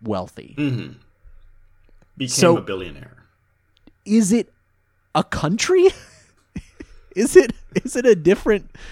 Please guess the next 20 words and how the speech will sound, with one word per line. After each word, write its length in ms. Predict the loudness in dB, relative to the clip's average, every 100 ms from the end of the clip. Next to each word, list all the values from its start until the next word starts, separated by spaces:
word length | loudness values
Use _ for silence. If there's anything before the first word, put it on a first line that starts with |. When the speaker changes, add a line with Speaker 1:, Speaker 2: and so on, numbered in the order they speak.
| -20 -20 -14
Speaker 1:
continent? 640 | -6 0 0 2 2 2 0 -6 -8 -14 -20 -20
<laughs> 440 | -20 -20 -20 _
Speaker 2:
Le-, 200 | -4 2 2 2 -2
is 220 | -4 -2
it, 140 | -2 -4 -4
yeah, 320 | 0 2 0
is 200 | -2 -4
this, 240 | -2 -4 -2
like, 260 | 2 2
some 560 | 0 -2 -2 -2 -6 -14
sealand 880 | -10 -8 -4 0 0 0 -4 -8 -12 -14 _ -12 -6
area 640 | -4 -2 -2 -4 -6 -12 -16 -20 -20 -20
that 540 | -10 -2 2 2 -2 -18 -14 -4
is 220 | -4 -2
legally 400 | 0 0 2 0
distinct 480 | -2 -4 -4 -4 -6
from 180 | -8
all 560 | -4 -2 0 0 -2 -8 _ _ _ _ _ _ _
outside 480 | -2 -2 0 0 -2
jurisdiction? 920 | -4 -4 -4 -8 -10 -10 -14 -14 -20